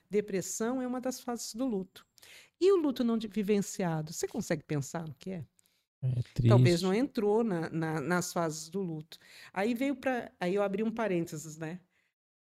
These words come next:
Speaker 1: A gente, durante a pandemia, a gente viu relatos de pessoas que perderam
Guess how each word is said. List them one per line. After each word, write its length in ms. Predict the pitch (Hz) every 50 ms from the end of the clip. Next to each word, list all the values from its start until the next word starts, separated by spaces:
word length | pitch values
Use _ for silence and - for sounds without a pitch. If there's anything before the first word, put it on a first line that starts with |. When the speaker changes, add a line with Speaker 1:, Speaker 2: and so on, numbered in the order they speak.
| _ _ _ _ _ _ -
Speaker 1:
A 40 | 180
gente, 500 | 208 240 247 247 - 240 214 - - - _ _ _ _ _ _ _
durante 340 | 180 185 185 196 214 208 226
a 40 | -
pandemia, 500 | - 185 180 175 160 165 175 196 220 226
a 60 | 202
gente 260 | 170 214 208 - -
viu 140 | 180 220 240
relatos 680 | 214 220 196 170 156 151 165 190 233 - - - 156 143
de 120 | - 165
pessoas 640 | - 165 151 - - - 160 185 208 196 175 - -
que 100 | - 180
perderam 600 | - 190 165 139 151 147 147 160 185 190 175 151